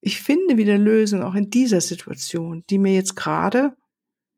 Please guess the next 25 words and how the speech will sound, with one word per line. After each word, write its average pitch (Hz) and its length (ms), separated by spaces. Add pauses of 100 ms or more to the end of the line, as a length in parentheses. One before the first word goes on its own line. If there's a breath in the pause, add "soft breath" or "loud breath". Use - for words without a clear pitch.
(580)
wo 185 240
ich 165 100
auf 170 80
dem 175 40
Schlauch - 300
stehe“, - 260
könnte 165 260
man 160 140
sagen, 156 260
„lieber 165 200
Gott, 170 180
ich 180 120
stehe 226 220
hier 240 160
auf 220 60
dem 214 80
Schlauch, 175 240
ich 165 120
habe 185 140
noch 185 140
keine 202 420
Idee, 190 520
wie 170 100
das 175 120
hier, 180 400